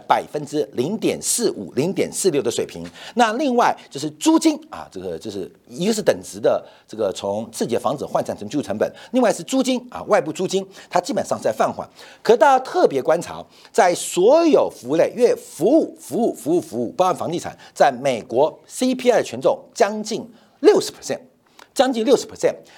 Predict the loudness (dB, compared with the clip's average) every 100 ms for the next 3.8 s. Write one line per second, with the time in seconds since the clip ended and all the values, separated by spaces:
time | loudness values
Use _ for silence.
0 | -2 0 0 -2 -4 0 2 2 0 -4
1 | -6 -6 2 2 2 -2 2 0 0 -2
2 | 0 0 -4 2 4 4 0 -4 -2 -2
3 | -8 -10 -4 -4 -4 0 0